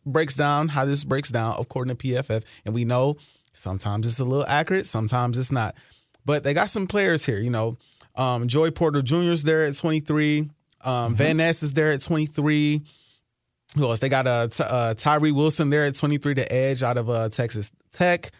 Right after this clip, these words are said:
Speaker 1: And so there are some pieces there, but my thought process is, again, go with the corner. If Joey Porter Junior is there, there's no way you pass on that talent. Six two, physical corner, really more of a,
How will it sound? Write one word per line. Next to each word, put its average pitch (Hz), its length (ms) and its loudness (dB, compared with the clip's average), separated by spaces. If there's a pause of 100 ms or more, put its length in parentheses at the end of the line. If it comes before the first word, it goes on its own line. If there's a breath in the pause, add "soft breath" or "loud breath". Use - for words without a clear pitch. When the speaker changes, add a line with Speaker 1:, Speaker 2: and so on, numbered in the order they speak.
(400 soft breath)
Speaker 1:
And 139 100 2
so 147 180 2
there 190 120 4
are 247 40 2
some 214 200 0
pieces 175 380 0
there, 139 160 2
but 117 160 -2
my 170 240 2
thought 175 260 0
process 139 520 -2
is, 131 200 -2
again, 123 340 -4
go 135 120 2
with 143 140 0
the 127 60 -2
corner. 123 380 0 (440 soft breath)
If 160 160 2
Joey 233 380 4
Porter 196 400 2
Junior 151 320 2
is 135 260 -2
there, - 400 -6 (380)
there's 147 360 0
no 165 300 2
way 160 140 2
you 151 100 -2
pass 117 320 -2
on 107 80 -2
that 92 160 -6
talent. 85 360 -6 (300)
Six 220 380 0
two, 185 340 0
physical 175 480 0
corner, 156 460 2
really 180 360 0
more 156 220 2
of 143 80 0
a, 135 80 0